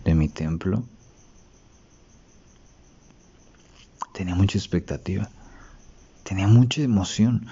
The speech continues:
Desde que inicié, con mucho miedo, porque todos los cambios detrás de ellos hay mucho miedo.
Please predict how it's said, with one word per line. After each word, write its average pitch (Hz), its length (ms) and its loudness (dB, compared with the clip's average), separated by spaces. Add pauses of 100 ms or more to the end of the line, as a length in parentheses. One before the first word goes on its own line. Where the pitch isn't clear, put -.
(540)
Desde 98 320 2
que 95 120 -4
inicié, 98 800 2 (1000)
con 82 220 -2
mucho 104 340 4
miedo, 80 420 2 (720)
porque 82 540 -2
todos 98 360 2
los 80 220 -2
cambios 82 580 -2 (2250)
detrás 90 460 -4
de 85 140 2
ellos 82 320 0
hay 71 140 -6
mucho 104 360 4
miedo. 87 380 2